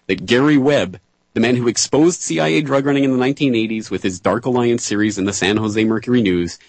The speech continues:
committed suicide before completing his magnum opus on the issue by shooting himself twice in the head, or that the D C madam hanged herself before exposing any of the high-stakes political players on her high-class call girl clientele list,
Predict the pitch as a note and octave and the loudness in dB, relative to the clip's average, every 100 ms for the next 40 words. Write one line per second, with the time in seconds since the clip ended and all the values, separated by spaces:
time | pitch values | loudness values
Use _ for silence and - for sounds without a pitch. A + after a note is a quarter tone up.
0 | _ - B2 F#3 F3+ F3 D#3 B2 G#2+ G#2+ | _ 0 2 2 2 0 0 0 0 -2
1 | - _ - - B2+ A#2 A2 - D3 E3 | -6 _ -10 -4 -4 -2 -4 0 0 2
2 | D#3 C3 G#2+ B2 D#3 C#3+ C#3 C#3 C3 C3 | 0 -2 0 0 0 2 2 0 -2 0
3 | C3 B2 G2+ F2 _ - A#2 - E3 F#3+ | 0 -2 -4 -6 _ -2 -2 0 2 2
4 | F#3+ D3 A#2 - F2+ E2+ - - C3 D3 | 2 2 0 0 -2 -2 -8 -2 0 0
5 | G2+ - - _ _ - A#2 A2 B2 G#2+ | -2 -10 -12 _ _ -2 0 2 0 -2
6 | E2 - _ _ _ _ _ B2 B2+ C3 | -4 -10 _ _ _ _ _ -2 0 0
7 | B2+ C#3 D#3+ E3 C#3+ C3+ A2+ G#2 - D3+ | 0 0 0 2 2 2 -2 -6 -4 0
8 | F3 C#3+ A2+ - E2+ D#2+ _ _ _ A#2+ | 0 0 -4 -2 -4 -6 _ _ _ -4
9 | C#3+ B2+ A#2+ - C3 A#2 G#2 - D3+ F#3 | 0 0 0 0 0 0 -4 -2 -2 -2
10 | E3 A2+ G#2+ A#2+ A2+ A#2+ G#2 G2+ - A2+ | -2 -4 -4 -2 -4 -2 -4 -6 -6 -4
11 | G#2+ F2+ F2 - F#2+ F#2 F#2 - _ _ | -4 -4 -6 -2 0 0 -4 -8 _ _
12 | G#2 F#2+ F#2+ F#2+ - B2 A#2+ A2+ - A2 | -2 -2 -2 -4 -2 -2 0 -2 -2 -2
13 | G2 - - A#2 A2+ F#2+ F#2+ F2+ G#2+ G2 | -2 -6 -2 -2 0 -2 -2 -2 -2 0
14 | F#2+ B2+ A2 E2 E2 - - | 0 -2 -2 -2 -4 -10 -20